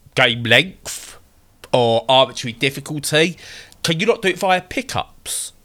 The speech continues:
Or naturally progress the character? You know, I, you know, if people wanna ask me, I tell you a really, really good Metroidvania that never gets mentioned as a great Metroidvania.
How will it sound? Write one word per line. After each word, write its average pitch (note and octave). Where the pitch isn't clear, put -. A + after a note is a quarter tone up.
Or D#3+
naturally D#3+
progress -
the -
character? F#2
You F#3+
know, C#3
I, F3+
you E3
know, B2
if D3
people A#3
wanna G3+
ask D#3+
me, D#3+
I F#3+
tell A3+
you F#3
a B2
really, F3
really D#3+
good C#3+
Metroidvania C3+
that G2+
never C#3+
gets C3+
mentioned B2
as G2
a G2+
great A2
Metroidvania. G2